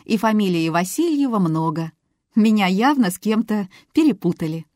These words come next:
«У вас есть дети?» — спросила Нина. «Двое. Аркадий и Мария», — ответила я. «Оба взрослые. Сын за границей живет, Маша вместе со мной. Она сейчас открывает ветлечебницу».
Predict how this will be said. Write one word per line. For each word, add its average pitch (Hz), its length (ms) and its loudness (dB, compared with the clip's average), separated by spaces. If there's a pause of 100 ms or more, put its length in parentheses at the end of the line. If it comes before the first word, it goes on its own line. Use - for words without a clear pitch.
(680)
«У 190 80 0
вас 185 320 0
есть 262 480 -4
дети?» — 165 600 -4 (180)
спросила 254 460 -4
Нина. 247 440 0 (640)
«Двое. 185 580 -2 (320)
Аркадий 185 680 -2
и 311 40 0
Мария», — 180 480 -2 (180)
ответила 202 480 -4
я. 185 320 -6 (400)
«Оба 339 220 0
взрослые. 156 680 -4 (380)
Сын 370 280 -4
за 196 100 -2
границей 180 540 0
живет, 208 480 -4 (320)
Маша 226 400 -2
вместе 185 400 -2
со 156 160 -4
мной. 151 340 -4 (400)
Она 208 300 -2
сейчас 240 480 -4
открывает 180 640 -4
ветлечебницу». 165 960 -6